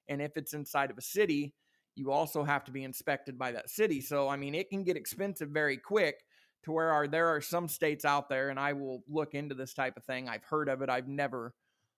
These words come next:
looked it up per se, but there are definitely,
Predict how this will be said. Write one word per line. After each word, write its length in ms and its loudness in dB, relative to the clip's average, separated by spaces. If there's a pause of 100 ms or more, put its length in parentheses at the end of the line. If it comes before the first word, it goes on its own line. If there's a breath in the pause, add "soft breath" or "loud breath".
(160)
looked 340 2
it 100 2
up 260 2
per 160 -6
se, 500 0 (540)
but 400 0 (800)
there 180 2
are 60 2
definitely, 960 -2